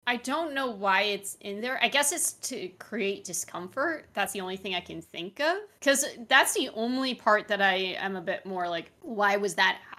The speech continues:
added?" I mean, for the most part, you do kind of th-, realize that Carol is not a very nice person at all. And it could be possible she is a demon. I mean, if we have these horrifying creatures with feathers and teeth existing that eat people,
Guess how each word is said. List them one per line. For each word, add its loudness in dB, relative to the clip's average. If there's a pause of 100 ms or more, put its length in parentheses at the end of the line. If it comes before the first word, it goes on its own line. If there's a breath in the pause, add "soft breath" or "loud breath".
(140)
added?" -6
I 2
mean, -2
for 0
the -2
most 0
part, 4
you -8
do 0
kind 0
of -10
th-, -12
realize 0
that -2
Carol -2
is 0 (160)
not 8
a 0
very 6
nice 0
person -4
at 4
all. 2 (320 soft breath)
And 8
it -2
could 0
be 8
possible 2
she -4
is -2
a -4
demon. -8
I 2
mean, -2
if -4
we 4
have 6
these 0
horrifying 6
creatures 2
with 2
feathers 8
and -4
teeth -2
existing -4
that 2
eat -6
people, -2